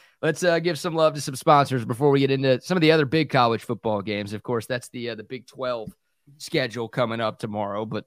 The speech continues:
most of the biggest games around the nation have nothing to do with the Big twelve 'cause, well, the Big twelve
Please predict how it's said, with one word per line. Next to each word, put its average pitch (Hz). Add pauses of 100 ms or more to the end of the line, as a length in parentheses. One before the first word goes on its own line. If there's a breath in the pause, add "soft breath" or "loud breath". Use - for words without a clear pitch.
(160)
most 127
of 117
the 110
biggest 110
games 107
around 107
the 104
nation 107
have 104
nothing 107
to 98
do 110
with 95
the -
Big 95
twelve 95
'cause, 92
well, 110
the 98
Big 104
twelve 104